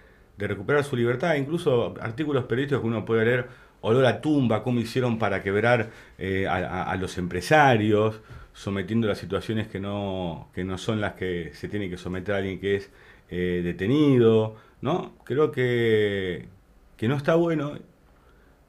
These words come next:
Creo que quizás la gente no llegue a empatizar con que pueda ser parte de esa situación, pero vos acordate que en la reforma previsional un pibe,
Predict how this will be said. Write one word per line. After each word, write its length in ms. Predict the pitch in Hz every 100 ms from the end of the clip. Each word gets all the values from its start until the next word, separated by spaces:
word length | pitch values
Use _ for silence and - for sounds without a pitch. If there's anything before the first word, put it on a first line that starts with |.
| _
Creo 360 | 127 131 131
que 920 | 127 123 117 113 110 107 107 104 90 - -
quizás 580 | 110 - 131 131 - _ _ _ _ _ -
la 240 | 110 113
gente 320 | 113 143 127
no 80 | 120
llegue 340 | 120 139 131 117
a 40 |
empatizar 500 | 110 110 107 - 135
con 120 | 117
que 120 | 107
pueda 240 | 92 127 120
ser 200 | - 110
parte 160 | 147 127
de 60 |
esa 120 | 117 113
situación, 480 | 120 135 143 190
pero 160 | 127 117
vos 140 | 143
acordate 400 | 139 117 139 139 110
que 60 |
en 80 | 110
la 80 | 104
reforma 340 | 107 135 131
previsional 460 | 110 107 143 147 143
un 160 | 127
pibe, 380 | 139 160 160 151